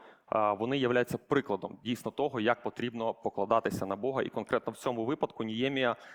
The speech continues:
закликав їх не боятися, але написано пам'ятати Господа,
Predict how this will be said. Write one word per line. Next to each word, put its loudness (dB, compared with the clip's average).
закликав 2
їх -4
не 2
боятися, 2
але 2
написано -4
пам'ятати 2
Господа, 0